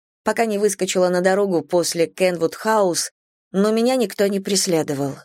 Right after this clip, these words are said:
Вне зелёного оазиса Хамстед-Хит мир жил своей обычной жизнью.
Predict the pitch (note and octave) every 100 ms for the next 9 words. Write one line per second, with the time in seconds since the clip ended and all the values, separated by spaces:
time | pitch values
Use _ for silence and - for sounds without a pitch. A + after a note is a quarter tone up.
0 | _ _ _ _ _ _ _ - G3+ A#3+
1 | C#4 C4+ C#4+ C4+ A#3 A#3 A3+ B3+ C4 G#3
2 | F#3+ - G3 F#3+ A3 G#3+ G3 F#3+ F#3 -
3 | C4+ C#4 - _ _ _ - B3+ D4 A3
4 | A#3+ B3 - F#3 F3+ G3 F3+ E3 E3+ -
5 | E3+ D#3+ D3 D3+ C3+ D3 C#3